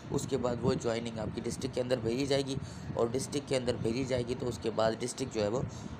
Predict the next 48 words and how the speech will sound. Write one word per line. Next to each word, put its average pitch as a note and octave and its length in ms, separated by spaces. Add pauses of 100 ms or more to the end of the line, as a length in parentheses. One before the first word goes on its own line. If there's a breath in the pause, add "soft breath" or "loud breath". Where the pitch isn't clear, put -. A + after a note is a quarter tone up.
आपकी B2+ 380 (300)
headquarter A#2+ 640
उसकी - 280
तरफ A#2 220
भेजेगा, B2 380
यानी A2+ 320
डे-, A2+ 340
ड-, - 40
अ, G2 500
आपका G#2 380 (460 loud breath)
जो A2+ 80
है A2 80
वो G#2+ 180 (360)
director G#2+ 460
की - 140
तरफ, C3 480
division A#2 340
की B2+ 100
तरफ B2+ 200
या B2+ 240 (400 loud breath)
आपके G#2+ 220
headquarter G#2+ 540
की G2 120
तरफ, F#2+ 300
यानी A2 160
कराची G#2+ 420
जो A2 220 (420 loud breath)
आपका A2 240
head G#2 260
office F#2+ 320
है F#2 100 (340 loud breath)
उसके B2+ 240
अंदर। G#2 180
उसके C#3 220
बाद D#3+ 160
जो D#3 100
दूसरा D#3 280
process C#3+ 420
होगा, C3+ 240 (440 loud breath)
ज्वाइनिंग B2+ 300
हो C3 140
जाएगी, C#3+ 320
उसके C3+ 220
बाद B2 240
आपकी A#2 400
जो A#2 160
है A2+ 100
वो C#3 180